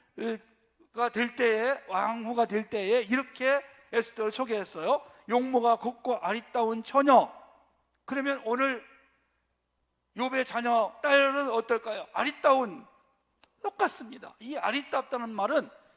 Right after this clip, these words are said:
외모만 중요한 것이 아닙니다. 마음씨가 곱고 신앙심이 깊어서 아름다운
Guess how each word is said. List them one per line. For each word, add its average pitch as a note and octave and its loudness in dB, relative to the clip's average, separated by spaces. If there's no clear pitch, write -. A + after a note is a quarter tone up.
외모만 C#4 4
중요한 A3+ -6
것이 A3 -4
아닙니다. E3+ -14
마음씨가 B3 -2
곱고 C4 -6
신앙심이 F4 -4
깊어서 A#3+ 2
아름다운 D4+ 2